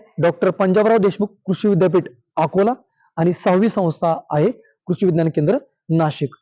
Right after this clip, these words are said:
आता यामधील मी ज्या पहिल्या संस्थेचा जो उल्लेख केला, महाराष्ट्र सहकार विकास महामंडळ, तर महाराष्ट्र सहकार विकास महामंडळ मार्फत ज्या शेतकऱ्यांना प्रशिक्षण घ्यायचे, तर ते शेतकरी डायरेक्टली मला, मला म्हणजे श्री हेमंत जगताप, मोबाईल नंबर ब्याऐंशी पंच्याहत्तर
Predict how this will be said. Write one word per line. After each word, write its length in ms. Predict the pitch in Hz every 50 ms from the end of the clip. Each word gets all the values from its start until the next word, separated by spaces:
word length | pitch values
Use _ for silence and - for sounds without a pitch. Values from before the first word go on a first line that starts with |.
| _ _ _ _ -
आता 160 | 156 202 202
यामधील 280 | 202 202 220 214 226 226
मी 120 | 220 233
ज्या 140 | 208 220 240
पहिल्या 260 | - 233 202 202 226 214
संस्थेचा 340 | 240 220 208 226 202 220
जो 180 | 220 208 233 220
उल्लेख 180 | 208 208 208 - -
केला, 180 | 185 156 135 - _ _ _ _ _ -
महाराष्ट्र 420 | 156 160 165 175 190 190 - 220
सहकार 300 | 170 214 190 165 208 190
विकास 260 | 185 175 202 190 -
महामंडळ, 340 | 196 175 175 165 156 135 -
तर 380 | - - - _ _ - 180 185
महाराष्ट्र 340 | 185 175 185 196 175 247 214
सहकार 280 | - 226 208 - 226 214
विकास 240 | 208 214 220 208
महामंडळ 340 | 220 214 202 208 208 208 214 202 190 - _ _ _ -
मार्फत 300 | 190 190 185 185 220 196 165 131
ज्या 140 | 202 220 233 -
शेतकऱ्यांना 460 | 233 208 165 - - 220 220 226 233
प्रशिक्षण 400 | 240 233 180 214 185 208 226 220
घ्यायचे, 220 | 214 196 165 214 214 214 - _ _ _ -
तर 80 | 214 202
ते 140 | 226 247
शेतकरी 300 | 190 240 196 180 233 220
डायरेक्टली 500 | 202 214 208 208 214 220 208 208 220 220 196
मला, 200 | 196 175 147 139
मला 200 | 147 175 185 196
म्हणजे 240 | 202 202 196 208 226 226 - _ _ _
श्री 240 | _ - 190 202 180
हेमंत 340 | 185 190 202 208 208 185 220
जगताप, 400 | 190 180 185 - - 220 220 214 - _ _ _ _ _ _ _ _
मोबाईल 320 | - 180 180 170 196 196 202
नंबर 240 | 202 196 208 240 254 240 - _ _ _ - 143
ब्याऐंशी 340 | 170 180 190 202 190 - 226
पंच्याहत्तर 540 | 185 208 185 170 - 190 160 - 220 233